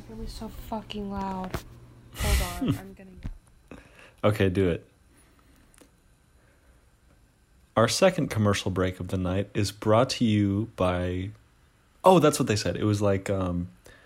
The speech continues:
Speaker 2: "This commercial break is brought to you by viewers like you. Thank you." Oh, that's so dope.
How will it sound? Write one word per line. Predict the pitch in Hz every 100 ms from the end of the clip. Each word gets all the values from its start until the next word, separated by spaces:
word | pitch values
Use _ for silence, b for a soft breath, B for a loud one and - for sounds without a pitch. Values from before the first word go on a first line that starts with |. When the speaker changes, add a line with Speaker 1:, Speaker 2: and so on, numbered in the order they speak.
| b b b _ _ _ -
Speaker 2:
"This | 180
commercial | 175 107 98 101
break | 92 110 110
is | 98
brought | 101 123 131 139
to | -
you | 147
by | 139 92
viewers | 92 107 123 127 120
like | 113 110 -
you. | 101 - - _ _ _
Thank | - 170 160 -
you." | - - - _ _ _ 113
Oh, | 107 107 98
that's | 95 87 -
so | 98
dope. | 90 85 80